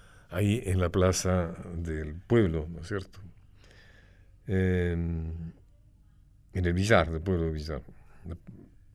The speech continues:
Anoticiado de su éxito tan decisivo para la suerte de la guerra, el general Pezuela, que era el jefe del ejército, eh, realista, envió a Aguilera a la casa de otro gran caudillo, Ignacio Warnes.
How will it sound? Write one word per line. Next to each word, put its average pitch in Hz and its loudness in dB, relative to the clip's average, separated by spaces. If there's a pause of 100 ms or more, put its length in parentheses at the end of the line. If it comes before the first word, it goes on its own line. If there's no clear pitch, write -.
(640)
Anoticiado 135 10
de 175 10
su 151 8
éxito 147 8
tan 139 10
decisivo 120 4
para 92 4
la 92 6
suerte 117 2
de 92 6
la 82 4
guerra, 113 10 (640)
el 101 2
general 120 8
Pezuela, 113 8
que 107 0
era 95 2
el 80 -2
jefe 123 2
del 80 -2
ejército, 71 -6
eh, - -14
realista, 120 2 (560)
envió 151 12
a 170 12
Aguilera 151 10
a - 10
la 107 6
casa 120 2
de 104 4
otro 98 2
gran 117 6
caudillo, 90 0
Ignacio 104 0
Warnes. 78 -4